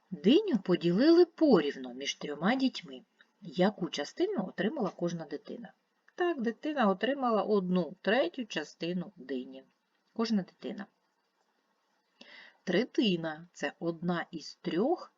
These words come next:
рівних частин цілого. У цілому три третини. Щоб отримати третину,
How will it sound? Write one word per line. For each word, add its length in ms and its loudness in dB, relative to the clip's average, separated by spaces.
рівних 500 -4
частин 520 -12
цілого. 540 -14
У 140 -8
цілому 760 -2
три 400 -6
третини. 560 -10
Щоб 340 -4
отримати 640 -8
третину, 720 -8